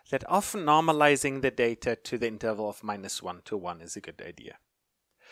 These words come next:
People often find that using tanh for the output of the generative model is helpful.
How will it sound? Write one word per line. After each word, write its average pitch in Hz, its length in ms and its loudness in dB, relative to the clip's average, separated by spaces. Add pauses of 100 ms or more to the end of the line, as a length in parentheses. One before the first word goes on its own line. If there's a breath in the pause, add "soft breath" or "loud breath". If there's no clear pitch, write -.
(200 loud breath)
People 214 380 0
often 226 340 0
find 165 520 -2
that 151 260 0
using 139 460 -4 (100)
tanh - 760 -4 (520 soft breath)
for - 220 2
the 165 180 0
output 170 440 2
of - 180 -4
the 147 100 0
generative 127 720 -2
model 107 520 -2
is 101 180 -8
helpful. 65 600 -12